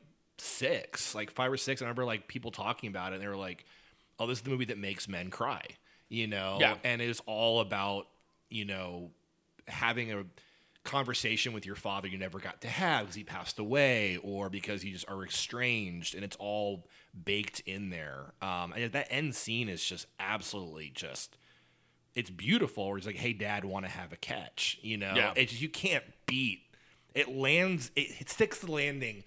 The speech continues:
Speaker 1: so hard, and it just, it's, and then to have that, that shot of just all the cars coming, like, to the field, it's just, I don't know, it's, it dances on the line with cheese, but it doesn't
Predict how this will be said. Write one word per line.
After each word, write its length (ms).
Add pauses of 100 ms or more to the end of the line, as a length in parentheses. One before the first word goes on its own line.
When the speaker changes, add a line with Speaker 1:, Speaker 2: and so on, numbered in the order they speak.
(140)
Speaker 1:
so 420
hard, 540 (340)
and 140
it 100
just, 200 (100)
it's, 220
and 140
then 160
to 80
have 220
that, 300
that 220 (100)
shot 480
of 100
just 220
all 240
the 80
cars 420
coming, 560 (540)
like, 220
to 180
the 80
field, 460
it's 160
just, 260
I 120
don't 120
know, 240
it's, 280 (540)
it 200
dances 500
on 480 (100)
the 120
line 360
with 140
cheese, 480
but 140
it 180
doesn't 440